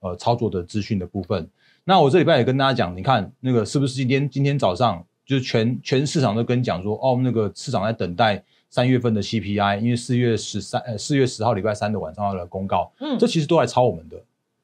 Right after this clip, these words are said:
Speaker 1: 诶，我这样讲好了，我，我说抄有点太，不一定太超过啦，但是我跟你说，我们这里面讲的重点，就是你看到的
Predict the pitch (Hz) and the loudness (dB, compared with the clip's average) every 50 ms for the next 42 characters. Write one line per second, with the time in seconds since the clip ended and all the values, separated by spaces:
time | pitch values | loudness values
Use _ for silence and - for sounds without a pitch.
0 | _ _ _ - 131 120 120 123 - - 143 131 120 110 - _ - 233 208 151 | _ _ _ -2 0 0 0 0 -2 -2 0 2 2 0 -2 _ 0 2 2 4
1 | 127 - 104 82 85 90 82 82 85 101 117 120 131 123 120 117 202 196 196 - | 2 0 0 -4 -4 -6 -8 -8 -6 -6 -4 -4 -4 -2 0 2 2 2 2 2
2 | - 175 180 156 143 120 101 98 - - 156 135 117 107 - - - 196 160 156 | 2 4 4 6 4 4 2 0 0 0 2 2 2 0 -2 -2 0 2 2 2
3 | 151 131 113 117 - - - - 156 127 - 123 127 127 - 143 107 98 87 80 | 2 0 -2 -4 -6 -6 -2 0 0 2 2 2 2 2 2 2 0 0 0 -2
4 | - 165 185 175 190 - - _ _ _ _ _ _ _ - 123 120 196 190 139 | -2 0 0 2 0 -2 -2 _ _ _ _ _ _ _ 0 2 4 4 4 4
5 | - - 135 127 120 135 139 - _ _ _ _ _ _ _ - 110 104 107 131 | 4 4 4 4 4 2 0 -6 _ _ _ _ _ _ _ 0 2 2 2 2
6 | 156 202 190 120 101 92 135 127 - - 101 85 87 90 - 139 110 90 - 98 | 4 4 4 2 2 2 0 0 0 -2 -4 -6 -6 -2 0 0 0 0 -2 -8
7 | - - _ _ _ _ _ _ _ _ _ - 180 160 - 170 - - 127 131 | -10 -12 _ _ _ _ _ _ _ _ _ 2 2 2 2 2 -2 0 2 0
8 | 120 98 - - 175 147 123 120 151 120 104 95 101 | 0 0 0 0 2 2 2 2 2 2 2 0 -2